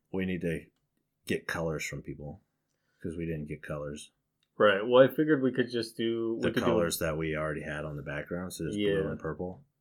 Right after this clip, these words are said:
Speaker 2: Yeah.
Speaker 1: You
Speaker 2: We
Speaker 1: think
Speaker 2: might be able to do, like, for the shoe one, for the ankle one, we could
Speaker 1: Yeah.
Speaker 2: probably do black.
Speaker 1: Uh, I think so. Yeah, nothing on there's black.
Speaker 2: Yeah, just black with the, uh, like,
Speaker 1: The
Speaker 2: hexagon
Speaker 1: hexagon
Speaker 2: that you
Speaker 1: might
Speaker 2: had.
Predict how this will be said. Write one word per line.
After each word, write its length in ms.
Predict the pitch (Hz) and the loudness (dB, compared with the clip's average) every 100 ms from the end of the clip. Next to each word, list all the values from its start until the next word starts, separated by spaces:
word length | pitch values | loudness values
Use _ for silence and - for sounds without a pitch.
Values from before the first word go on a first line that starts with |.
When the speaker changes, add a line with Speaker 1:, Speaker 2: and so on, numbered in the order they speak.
| - | -6
Speaker 2:
Yeah. 360 | 117 104 101 101 - | 0 2 0 -4 -8
Speaker 1:
You 60 | |
Speaker 2:
We 40 | - | 0
Speaker 1:
think 160 | 123 | 2
Speaker 2:
might 200 | 131 131 | 4 4
be 60 | 131 | 0
able 180 | 120 120 | -2 -2
to 60 | 113 | 0
do, 300 | 113 107 123 _ _ _ | -2 -2 -8 _ _ _
like, 220 | 123 110 - | -6 -6 -2
for 120 | 127 | 2
the 100 | 113 | 2
shoe 480 | - 139 156 170 175 _ _ | 2 0 0 -2 -6 _ _
one, 420 | - 143 156 170 | -10 -6 -6 -8
for 120 | 170 117 | -4 -4
the 60 | |
ankle 280 | 113 127 143 | -4 -2 0
one, 160 | 147 151 | 0 -2
we 80 | 120 | 0
could 80 | 82 | 2
Speaker 1:
Yeah. 40 | |
Speaker 2:
probably 240 | 117 117 | 2 0
do 160 | 110 107 | -6 -8
black. 400 | 104 104 113 135 _ _ _ _ _ _ _ _ _ _ _ _ - | -8 -8 -8 -10 _ _ _ _ _ _ _ _ _ _ _ _ -10
Speaker 1:
Uh, 520 | 87 87 85 80 82 - | -6 -4 -4 -4 -4 -6
I 60 | 82 | -8
think 180 | - 120 | -6 -6
so. 300 | - 78 78 | -6 -6 -4
Yeah, 240 | 80 82 80 | -4 -4 -4
nothing 320 | 87 - 78 | -8 -8 -8
on 160 | 80 | -6
there's 180 | 76 71 | -8 -10
black. 500 | - 71 73 71 - _ _ _ _ - | -10 -8 -6 -8 -10 _ _ _ _ -4
Speaker 2:
Yeah, 380 | 107 101 98 95 - | 0 0 -2 -8 -6
just 220 | 120 104 | -4 -2
black 360 | 107 110 110 117 | 0 2 0 -4
with 280 | 104 - | -6 -6
the, 300 | - 107 104 | -6 -4 -4
uh, 360 | 104 104 107 104 _ _ | -4 -4 -6 -8 _ _
like, 240 | 110 104 - _ _ _ _ _ - | -6 -6 -8 _ _ _ _ _ -4
Speaker 1:
The 80 | - | 0
Speaker 2:
hexagon 260 | 123 139 - | 2 4 4
Speaker 1:
hexagon 260 | 120 123 | 4 2
Speaker 2:
that 100 | 123 - | 0 0
you 80 | 80 | 0
Speaker 1:
might 200 | 80 | 0
Speaker 2:
had. 80 | - | -2